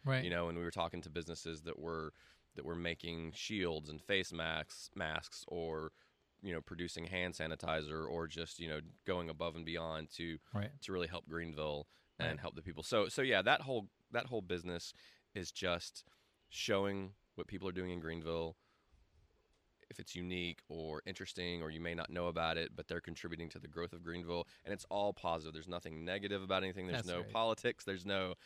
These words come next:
Speaker 1: I love it.
Speaker 2: there's nothing that I would think anybody could argue about. It's just, "Hey, look, this is cool
Speaker 1: Well,
Speaker 2: things that are happening in
Speaker 1: just
Speaker 2: Greenville."
Speaker 1: wait.
Speaker 2: Yeah, yeah, that's true.
Speaker 1: <laughs>
Speaker 2: That's true.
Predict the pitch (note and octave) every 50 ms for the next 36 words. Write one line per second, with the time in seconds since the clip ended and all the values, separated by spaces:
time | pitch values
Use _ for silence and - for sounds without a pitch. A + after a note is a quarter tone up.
0 | - - C#3+ B2+ C3 B2+ A#2+ - - G#2+ G#2+ A2+ C3 B2+ - B2+ A#2 A2 G#2+ G#2
1 | G2 G2 - G#2 F#2+ G#2+ G2+ F#2+ F#2+ F#2 F2+ - F2 C#2 F2+ F2+ E2+ D#2+ D#2 D#2
2 | D#2 D#2 D#2 - - D#2+ - - C#3+ A#2+ F2+ F2 G2+ F#2 - F#2 G2+ - - G2
3 | - - F#3+ G#3 G#3 - - - F#2+ F2 E2 E2+ F2 F#2 - - F2 E2+ F2 -
4 | D#3+ - F2 F#3+ G3 F3 D#3 D#3 - _ _ - - A#2 - D3 E3+ F3 E3 D3
5 | B2 A#2 B2 D3 E3 D#3 - D#3+ D#3 - - D3 A2+ A2 - - - E2+